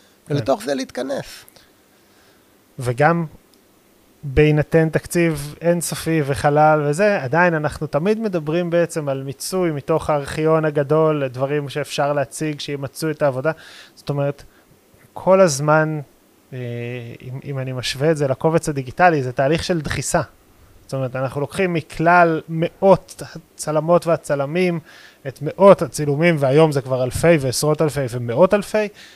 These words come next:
Speaker 1: אה, ולאט לאט באמת צריך לעשות איזה תהליך שאני, אנחנו מקווים שהוא בסוף זיקוק, אה,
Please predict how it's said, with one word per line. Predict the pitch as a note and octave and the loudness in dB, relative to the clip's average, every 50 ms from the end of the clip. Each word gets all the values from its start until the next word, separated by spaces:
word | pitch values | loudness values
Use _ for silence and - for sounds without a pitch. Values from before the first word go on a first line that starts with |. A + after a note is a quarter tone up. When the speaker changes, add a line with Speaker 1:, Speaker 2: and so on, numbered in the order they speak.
| - - - _ _ _ _ - | -20 -20 -20 _ _ _ _ -10
Speaker 1:
אה, | - B2+ B2+ B2+ B2 B2+ B2+ B2+ B2+ C3 B2+ B2+ B2+ B2+ - - _ _ _ _ | -8 -6 -4 -4 -4 -4 -4 -4 -4 -4 -4 -4 -4 -6 -8 -12 _ _ _ _
ולאט | - A#2+ A2 A#2+ C#3 D3 C#3+ D3 D#3 F3+ G#3 G3+ - | -14 -12 -8 -4 -2 -2 0 2 2 2 2 2 2
לאט | F#3+ G3 G3+ G3+ G3+ - - - - - - _ _ _ _ _ - | 2 2 4 2 2 -2 -6 -18 -20 -20 -20 _ _ _ _ _ -10
באמת | C#3+ C#3 C#3 E3 F3+ F3 | -8 -4 -2 -2 -2 -2
צריך | - F#3 F#3 - | -2 -2 -4 -2
לעשות | - F#3+ F#3 F3 F3 | -2 -2 -4 -2 -4
איזה | E3+ D#3 D3+ | -6 -6 -6
תהליך | C#3+ - D3+ C#3 C#3 D#3+ F#3 G3 - - - | -4 -2 0 0 2 2 2 2 0 -2 -6
שאני, | - - D3 C3+ C3 C3+ C3+ C3 - | -6 -6 -6 -6 -4 -4 -6 -6 -6
אנחנו | C3+ C3 B2 - - C#3 | -8 -10 -10 -8 -6 -6
מקווים | C3 B2+ - D3+ C3 D3+ C4 C4+ G#3+ | -6 -4 -2 0 2 2 2 2 2
שהוא | - F#3 D#3+ | 0 -2 -2
בסוף | C#3 C3+ - F3 D#3 A#2+ | -2 -2 -2 -2 -2 -2
זיקוק, | B2+ B2+ D3+ - - A3+ C3+ - - - - - - _ _ _ - | -2 -6 -6 -4 -2 -2 -2 -4 -6 -12 -18 -18 -18 _ _ _ -14
אה, | B2 | -12